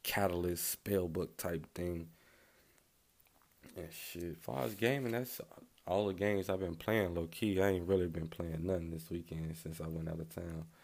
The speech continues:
Uh, do I have anything else? Not really. I think I have a story. Yeah, fuck it.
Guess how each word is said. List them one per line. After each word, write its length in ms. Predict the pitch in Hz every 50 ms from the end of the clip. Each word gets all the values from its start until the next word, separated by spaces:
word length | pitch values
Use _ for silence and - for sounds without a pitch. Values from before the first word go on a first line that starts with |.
| - - - - - - - - - - - - - - - - - - - - - - - _ _ - - -
Uh, 320 | 92 92 92 92 90 87
do 140 | 85 90 101 104 107
I 40 | 107
have 120 | 101 104
anything 760 | 107 110 110 104 104 101 98 - - - 110 113 110 107 104
else? 300 | 113 117 120 127 127 127 - - - - - - - - - - - - - _ _ _ _ _ _ _ _ _ _ _ _ - - - - _ _ _ _ _ _ _ _ _ _ _ _ _ _ _ _ _ - _ _ _ _ _ _ _ _ _ _ _ _ _ _ _ _ _ _ _ -
Not 280 | - 101 110 110 - - - -
really. 480 | 82 90 95 98 90 85 85 85 87 85 - _ _ _ _ _ - 85
I 40 |
think 180 | - - 110 104
I 60 | 98
have 200 | 90 90 87 90
a 60 | -
story. 920 | 80 - - - - - - - - - 87 87 85 82 82 82 82 85 82 82 - _ - - - - - - - - - - - - - - - - - - - - _ _ - 110
Yeah, 280 | 113 113 113 113 113
fuck 340 | 110 - - 85 85 - -
it. 160 | 85 80 -